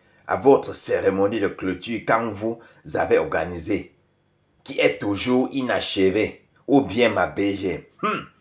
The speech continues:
Ma belle choix. Hmm. N'est-ce pas ? C'est chaud. <laughs> Ah, tiens, tiens, tiens, tiens, tiens, tiens, tiens. Les gens peuvent être là,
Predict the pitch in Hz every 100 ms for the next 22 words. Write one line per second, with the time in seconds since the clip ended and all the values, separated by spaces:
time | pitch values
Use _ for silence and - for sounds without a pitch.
0 | _ _ _ - 101 95 101 104 - -
1 | - 135 123 82 - - - 101 160 85
2 | - _ - - - - - - _ _
3 | _ _ 101 104 - 117 - - _ _
4 | _ _ - 135 120 - - 143 - -
5 | _ _ _ _ - 113 - 98 - 90
6 | 92 - _ _ - - _ - _ _
7 | _ _ _ _ - 151 170 160 147 127
8 | 127 135 127 135 127 131 127 127 139 123
9 | 131 131 92 107 123 123 120 113 110 104
10 | 92